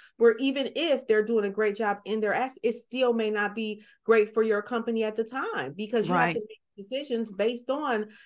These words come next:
Speaker 1: numbers and programs and growth for your organization, not just you individually and you like this person. You know what I mean?
Speaker 2: Yeah,
Speaker 1: And so
Speaker 2: yeah, yeah.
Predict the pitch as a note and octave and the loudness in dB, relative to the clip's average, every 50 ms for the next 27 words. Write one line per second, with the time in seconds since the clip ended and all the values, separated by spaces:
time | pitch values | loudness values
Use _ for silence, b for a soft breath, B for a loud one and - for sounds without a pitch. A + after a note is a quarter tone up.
0 | B - G#3 G#3 A3+ A3 G#3 F#3 F#3+ F#3 F#3 F3+ G3 F#3 F#3 F#3 F#3+ A#3 A#3 A3+ | B -2 0 2 2 2 2 0 0 0 0 0 0 -2 -4 -4 -2 0 2 2
1 | A3 G#3 G3+ G3 F#3+ F#3 F#3 F3+ F3 F3 F3 - - F#3 F#3 F3+ E3+ - F#3 G#3 | 2 0 0 -2 -2 -2 -2 -2 -4 -6 -8 -10 -8 -6 -6 -6 -8 -4 -2 0
2 | G#3 G#3 G3 F3+ F3+ - - _ G#3+ G3+ F#3 F#3+ F3+ - - F3+ F#3+ F#3 F#3+ F3+ | 2 2 2 0 -2 -6 -6 _ -2 -2 0 0 -2 0 0 -2 -2 -2 -4 -6
3 | F3 F3 F3 G#3 G#3 A3 G#3+ - G3+ F3 E3+ E3+ b b b b b - G3 G3 | -6 -4 -2 0 0 0 -2 -4 -6 -6 -6 -8 b b b b b -2 0 0
4 | F#3 F#3+ - G3+ F#3+ F#3 F3+ - - - - D#3+ E3+ F3+ G3+ A3 G#3 F#3 F#3 G3 | 0 0 0 0 0 0 0 -4 -10 -16 -20 -14 -6 -2 0 2 2 4 2 2
5 | G3+ F#3 E3+ F#3 F#3+ F#3 F#3+ G3 F#3 F#3 F3+ F3+ F#3 F3+ F3 F3 E3+ E3+ E3+ E3+ | 2 4 4 4 4 4 4 4 4 4 4 2 2 2 0 0 0 -2 -4 -6
6 | E3 F3 F#3+ G#3 G3+ G3 F#3+ G3+ G3 - E3+ D#3 - - - D#3 D3 C#3+ - C3+ | -8 -6 -2 2 4 4 4 4 2 0 -2 -2 -2 -2 -2 -2 -2 -2 -4 -6
7 | A#2 - B B B B B A#3 A#3+ B3 A#3+ A#3 A#3 A#3 A#3 A3+ A#3 A#3 A#3 A#3+ | -8 -8 B B B B B 4 6 8 8 8 8 8 8 6 6 6 6 6
8 | A#3+ A#3+ A#3+ A#3 G#3+ G3+ F#3 F#3 E3+ C3+ - - - G#3 F3 F3 F#3 F3+ E3+ D3+ | 6 6 6 6 8 8 6 6 4 0 -6 -8 0 4 6 6 8 6 6 2
9 | D#3+ - - F3+ F#3+ F3+ E3 D#3 | 0 -4 -2 2 4 4 4 2